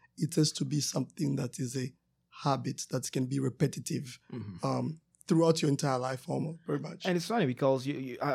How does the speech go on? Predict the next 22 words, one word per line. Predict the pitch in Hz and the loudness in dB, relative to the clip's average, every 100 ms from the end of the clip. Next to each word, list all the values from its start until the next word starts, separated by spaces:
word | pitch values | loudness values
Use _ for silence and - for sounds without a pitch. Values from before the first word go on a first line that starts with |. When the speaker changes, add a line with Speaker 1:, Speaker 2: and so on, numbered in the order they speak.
| 135 | 2
Speaker 2:
I | |
don't | 165 | 4
know | 175 | 4
if | 156 | 2
you've | 127 | -2
heard, | 139 143 127 | 0 0 2
let's | 120 | -2
say, | 117 135 131 | -2 0 2
success | 131 120 - 147 131 | 0 -2 -2 -2 -2
attracts | 120 - 135 120 - | -4 -4 -4 -4 -4
success | 110 - - 120 120 | -6 -6 -4 -2 -2
and | 113 | -6
failure | 107 127 117 104 | -6 -4 -2 -2
attracts | - 123 113 | -6 -8 -8
suc-, | - - - | -8 -10 -8
uh, | 131 | -8
failure. | - 117 117 139 - - - - - | -4 -4 -2 -4 -6 -20 -20 -10 -4
It's, | 165 - | -4 -4
it's, | 170 165 - | -4 -4 -4
it's | 160 | 0
not | 185 214 | 2 4
that | 151 120 | 2 -2